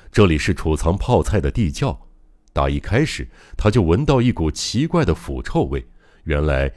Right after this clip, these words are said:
是泡菜的气味。虽说是泡菜，但起码有吃的了，至少不用担心饿死。野崎的脑海里闪过这个念头，这是从冒险小说中学到的智慧。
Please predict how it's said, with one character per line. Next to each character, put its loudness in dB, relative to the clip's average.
是 -4
泡 -2
菜 -6
的 -8
气 -10
味。 -8
虽 -2
说 -2
是 -4
泡 -2
菜， -4
但 -2
起 -2
码 4
有 0
吃 -4
的 0
了， -8
至 -2
少 0
不 2
用 2
担 4
心 -4
饿 2
死。 -8
野 6
崎 -2
的 6
脑 2
海 2
里 0
闪 0
过 0
这 0
个 -4
念 -2
头， -10
这 4
是 -4
从 -2
冒 4
险 2
小 -4
说 0
中 -2
学 -6
到 0
的 -6
智 -6
慧。 -10